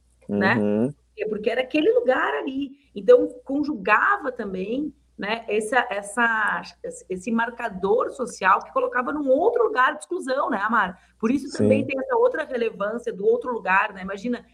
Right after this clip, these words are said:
Speaker 1: eu fico imaginando pras que vieram antes, pra amigas que eu fiz nessa luta que vieram antes, que tem cinquenta, sessenta anos, ah, que sobreviveram, portanto, ao marcador dos trinta, né?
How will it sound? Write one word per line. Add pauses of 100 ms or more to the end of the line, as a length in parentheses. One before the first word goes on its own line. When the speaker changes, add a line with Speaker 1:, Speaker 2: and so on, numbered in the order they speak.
(140)
Speaker 1:
eu
fico
imaginando
pras
que
vieram
antes,
pra
amigas (340)
que
eu (120)
fiz
nessa
luta
que
vieram
antes,
que
tem (120)
cinquenta,
sessenta
anos, (380)
ah,
que
sobreviveram,
portanto,
ao
marcador
dos
trinta,
né?